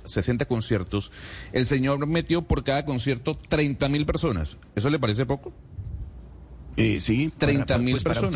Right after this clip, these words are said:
Speaker 1: personas.
Speaker 2: que es, que el señor es la super mega estrella, yo pensé que metía ochenta mil, cien mil por concierto, pero, pero la verdad, no
Speaker 1: Pero,
Speaker 2: sé, de pronto es porque
Speaker 1: pero,
Speaker 2: yo,
Speaker 1: pero,
Speaker 2: yo
Speaker 1: no,
Speaker 2: tampoco
Speaker 1: pero,
Speaker 2: soy
Speaker 1: señor,
Speaker 2: tan
Speaker 1: pero
Speaker 2: fanático del señor.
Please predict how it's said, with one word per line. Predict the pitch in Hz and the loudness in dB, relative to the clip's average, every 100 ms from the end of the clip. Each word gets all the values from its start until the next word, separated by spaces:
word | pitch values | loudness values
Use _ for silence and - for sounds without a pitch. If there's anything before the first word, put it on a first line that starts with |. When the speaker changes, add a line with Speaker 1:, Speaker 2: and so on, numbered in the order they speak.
| 143 | 2
Speaker 1:
personas. | |
Speaker 2:
que | 190 | 0
es, | 196 - - - | -2 -6 -14 -2
que | 160 | 2
el | 143 | 4
señor | 139 135 156 | 4 2 2
es | 180 | 0
la | 190 | 0
super | 185 160 147 | 0 2 2
mega | 139 135 | 2 0
estrella, | 123 - 170 | 0 0 0
yo | - 147 | 2 0
pensé | 151 185 | 0 0
que | 180 | 2
metía | 143 123 160 | 0 2 2
ochenta | 175 170 127 117 | 4 2 2 2
mil, | 151 208 | 2 2
cien | 110 131 123 | 2 2 2
mil | 202 233 | 2 0
por | - 147 | -2 0
concierto, | 123 139 233 220 107 110 | 0 2 0 0 -2 0
pero, | 107 98 - | 0 0 0
pero | 107 98 - | 0 0 0
la | 113 | 0
verdad, | 107 101 131 226 | 2 2 0 2
no | 285 | 0
Speaker 1:
Pero, | 147 147 | 2 2
Speaker 2:
sé, | 135 - - - - | 0 -8 -14 -10 -2
de | 120 | 2
pronto | 139 - | 2 2
es | - | 0
porque | 170 147 | 2 4
Speaker 1:
pero, | 90 90 | 6 4
Speaker 2:
yo, | 165 | 4
Speaker 1:
pero, | 87 87 | 2 2
Speaker 2:
yo | 131 135 151 156 | 2 0 0 0
Speaker 1:
no, | |
Speaker 2:
tampoco | 135 175 135 | 2 2 4
Speaker 1:
pero, | 131 | 2
Speaker 2:
soy | 139 147 | 2 2
Speaker 1:
señor, | 147 135 | 2 2
Speaker 2:
tan | 139 123 107 | 2 0 0
Speaker 1:
pero | - | -2
Speaker 2:
fanático | 120 110 117 151 143 | 0 0 0 0 2
del | 117 | 2
señor. | 101 117 143 | 2 0 0